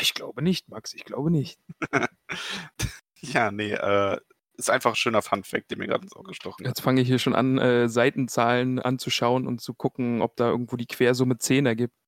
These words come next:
Speaker 1: Jetzt wird's ganz verrückt.
Speaker 2: Ja, allerdings.
Speaker 1: <laughs>
Speaker 2: Nächste Woche geht es weiter mit dem elften Kapitel.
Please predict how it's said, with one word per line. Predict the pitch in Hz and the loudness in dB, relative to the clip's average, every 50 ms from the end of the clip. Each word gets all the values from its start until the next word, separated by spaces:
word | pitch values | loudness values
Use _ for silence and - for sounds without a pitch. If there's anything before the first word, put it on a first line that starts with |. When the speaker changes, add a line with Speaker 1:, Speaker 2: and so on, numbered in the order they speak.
| _ _ _ _ | _ _ _ _
Speaker 1:
Jetzt | - - | -8 -8
wird's | 131 123 - | -8 -4 0
ganz | - 135 147 - - | 0 0 0 2 2
verrückt. | 139 127 117 123 123 - _ _ _ _ _ _ _ _ _ _ _ _ _ _ - | 2 2 2 0 -2 -4 _ _ _ _ _ _ _ _ _ _ _ _ _ _ 4
Speaker 2:
Ja, | 113 107 101 101 104 104 - _ _ - | 6 8 10 10 8 6 4 _ _ -8
allerdings. | 262 117 117 120 139 156 - - | 4 4 6 6 8 6 6 6
Speaker 1:
<laughs> | - - - - - - - 180 - - - - - 165 196 - - 196 170 - - - - - _ _ - | 6 6 4 4 4 2 2 2 0 -2 -6 -6 -6 -6 -8 -6 -6 -6 -6 -6 -10 -18 -20 -20 _ _ -8
Speaker 2:
Nächste | - 143 185 214 - - - - 190 147 123 | 0 2 2 2 2 -2 0 2 4 6 6
Woche | 117 113 - 123 | 4 4 4 2
geht | 120 123 139 160 | 2 2 2 0
es | 147 - | 0 2
weiter | - - - - 143 117 | 2 2 2 2 0 -2
mit | 110 110 | -2 -4
dem | 131 120 | -4 0
elften | 107 127 156 - - 120 | 2 2 2 0 -4 -6
Kapitel. | 127 123 - 110 101 - 95 - - | -8 -6 -6 -6 -4 -4 -4 -4 -4